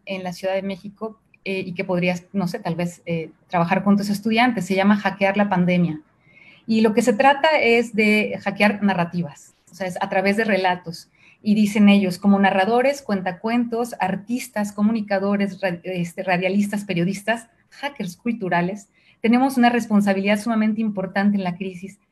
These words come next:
extendida que se avecina, hacer de lo radical un sentido común, crear relatos que agrieten muros, que abran la imaginación para crear otros futuros posibles.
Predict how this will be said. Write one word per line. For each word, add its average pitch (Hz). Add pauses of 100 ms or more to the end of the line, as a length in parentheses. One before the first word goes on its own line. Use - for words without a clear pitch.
(180)
extendida 208
que 196
se 185
avecina, 175 (260)
hacer 202
de 214
lo 208
radical 202
un 220
sentido 202
común, 208
crear 180
relatos 233 (220)
que 202
agrieten 202
muros, 190 (180)
que -
abran 208
la 202
imaginación 185 (200)
para 190
crear 185
otros 185
futuros 175
posibles. 170